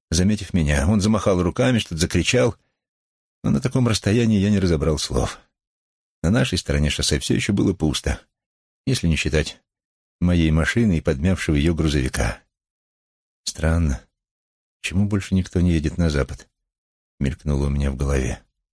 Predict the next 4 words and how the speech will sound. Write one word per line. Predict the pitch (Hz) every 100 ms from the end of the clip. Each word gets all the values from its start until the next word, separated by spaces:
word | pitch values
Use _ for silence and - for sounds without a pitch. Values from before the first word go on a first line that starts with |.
| _ _ _ _ _ _ _ _ _ _ -
На | 90
холме | 113 131 123
стоял | 117 113 98
дом — | 82 90 78